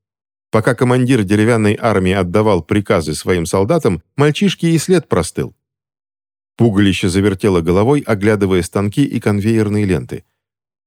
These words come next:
По его резким движениям и дрожащему огню в глазницах было ясно, что оно злится, кое-что пошло не по плану. Сперва этот маленький шпион, теперь двуногий зверь, который завалил проход.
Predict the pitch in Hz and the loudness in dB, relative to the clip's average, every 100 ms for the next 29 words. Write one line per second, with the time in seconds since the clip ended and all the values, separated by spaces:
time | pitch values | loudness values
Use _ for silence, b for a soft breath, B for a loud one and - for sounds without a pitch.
0 | - 104 101 104 104 104 - 95 90 101 | -2 2 4 4 2 0 -2 -2 2 2
1 | 110 135 95 92 90 98 95 92 - 92 | 2 2 0 0 0 0 2 0 0 -2
2 | 95 95 95 147 110 95 92 92 85 85 | 0 -2 0 0 2 2 0 0 -2 -4
3 | 78 101 131 170 131 - 78 - 80 87 | -2 0 2 0 -2 -2 -6 -4 -2 -2
4 | 98 110 160 - 71 - _ _ - 101 | -2 -2 -2 -4 -8 -8 _ _ -6 0
5 | 95 - 92 82 92 104 101 117 147 208 | 0 0 -4 -2 -4 -2 -2 -2 0 0
6 | 180 73 - _ _ _ _ _ _ - | 0 -4 -12 _ _ _ _ _ _ -18
7 | - 135 151 180 131 101 101 90 85 85 | -2 2 4 2 0 0 0 0 -2 -4
8 | - 90 80 92 131 _ - 127 196 143 | -4 -2 0 -2 -6 _ -4 0 0 0
9 | 104 110 92 87 82 85 110 - 139 151 | 2 2 2 0 -2 0 0 0 0 0
10 | 147 147 147 147 139 143 - 147 | 2 2 0 0 0 -2 0 -4